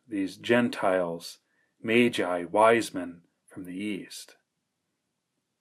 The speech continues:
But you and I are just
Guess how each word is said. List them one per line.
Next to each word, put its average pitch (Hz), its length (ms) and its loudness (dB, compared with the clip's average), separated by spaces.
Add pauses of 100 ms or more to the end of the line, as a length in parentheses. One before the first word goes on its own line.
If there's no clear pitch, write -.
(1300)
But - 180 -8
you 180 160 4
and 170 160 2
I 98 560 0
are 107 180 2
just 156 460 -2